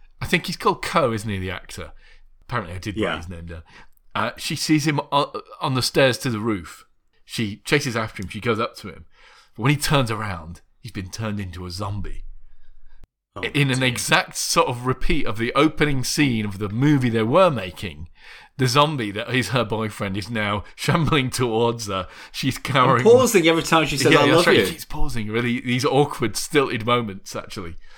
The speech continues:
Speaker 1: when it all stops. Oh, there's, and there's that weird moment where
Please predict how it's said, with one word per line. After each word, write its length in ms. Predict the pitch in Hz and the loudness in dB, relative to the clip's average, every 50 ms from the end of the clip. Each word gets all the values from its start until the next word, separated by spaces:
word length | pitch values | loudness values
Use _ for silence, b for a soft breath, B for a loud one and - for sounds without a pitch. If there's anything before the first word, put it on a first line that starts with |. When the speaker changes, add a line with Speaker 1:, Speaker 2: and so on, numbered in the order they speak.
| b b b | b b b
Speaker 1:
when 120 | - 104 104 | -10 -8 -8
it 80 | 101 | -6
all 180 | 107 113 104 98 | -4 -4 -4 -6
stops. 640 | - - - 127 120 85 76 - - - - - b b b b b b b b - _ _ _ _ - | -8 -6 -2 -2 -2 -2 -4 -8 -10 -10 -10 -12 b b b b b b b b -20 _ _ _ _ 0
Oh, 80 | 175 | 2
there's, 200 | 185 208 175 135 | 4 4 4 4
and 200 | 202 - 147 151 | 4 4 4 6
there's 160 | 180 180 156 | 6 6 6
that 160 | 160 175 - 139 | 6 2 0 2
weird 220 | 147 156 156 143 | 2 2 2 4
moment 340 | 143 156 160 143 120 - 107 | 4 4 4 2 2 0 0
where 240 | 110 110 110 101 | 0 0 -2 -2